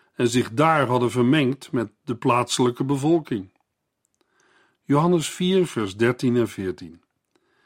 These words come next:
Jezus antwoordde: "Wie van het water uit deze put drinkt, krijgt weer dorst. Maar wie van het water drinkt dat ik hem geef,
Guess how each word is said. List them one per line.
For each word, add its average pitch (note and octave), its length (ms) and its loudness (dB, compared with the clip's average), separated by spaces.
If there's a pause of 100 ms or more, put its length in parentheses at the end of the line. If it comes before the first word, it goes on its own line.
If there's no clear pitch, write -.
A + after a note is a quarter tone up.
(380)
Jezus D#3 540 2
antwoordde: C3+ 720 -2 (460)
"Wie F3 200 4
van F3+ 140 4
het E3+ 160 2
water F#3 460 4
uit F3 200 2
deze G3 440 0
put G3+ 280 -2
drinkt, B2+ 460 0 (320)
krijgt C#3+ 460 0
weer F#3 200 2
dorst. G3+ 480 0 (720)
Maar B2 180 2
wie C#3+ 200 4
van C3+ 160 2
het C3 160 0
water C#3 480 2
drinkt C3+ 560 0
dat C3 200 0
ik F#3+ 180 -4
hem E3 200 2
geef, G#3 520 -2